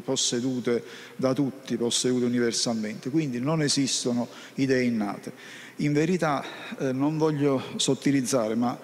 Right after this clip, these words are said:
eh, Locke basa questa dimostrazione proprio su un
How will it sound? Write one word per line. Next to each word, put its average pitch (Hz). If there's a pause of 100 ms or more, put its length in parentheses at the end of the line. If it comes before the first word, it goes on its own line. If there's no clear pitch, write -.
(240)
eh, 127 (880)
Locke 165
basa 127 (120)
questa 165
dimostrazione 139
proprio 139
su -
un 135